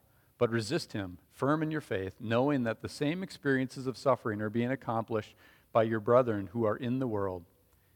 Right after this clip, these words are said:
After you have suffered for a little while, the God of all grace, who called you to his eternal glory in Christ, will himself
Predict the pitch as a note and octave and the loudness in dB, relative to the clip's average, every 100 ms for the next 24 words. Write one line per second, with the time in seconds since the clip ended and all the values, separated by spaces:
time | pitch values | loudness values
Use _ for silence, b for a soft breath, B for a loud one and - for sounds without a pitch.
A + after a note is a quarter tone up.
0 | _ - D#3+ G3+ G#3 E3 D#3+ B2 F#3 F3+ | _ 0 0 0 -2 2 0 2 4 4
1 | - E3 - B2 B2 D#3+ D#3 A#2 G#2 G2 | 2 -4 0 2 4 4 6 4 4 0
2 | G#2 - - G2+ A2 A#2+ D3 B2 B2+ D3+ | -4 -10 -8 -2 4 6 6 4 2 2
3 | A#2 G#2+ G2+ - A#2 - A#2+ B2+ C#3 C#3 | 0 0 0 -4 -10 2 4 4 2 -4
4 | - b b - C#3 A#2+ A2 - C#3 D3+ | -6 b b -4 0 0 -2 -6 -4 -2
5 | B2 B2 B2+ B2+ G#2+ G2 G2 - A2 G#2+ | 2 2 2 0 -2 -2 -4 -10 -6 -4
6 | B2+ A#2+ - E3+ D3 A2 - | -4 -4 -2 2 4 2 -4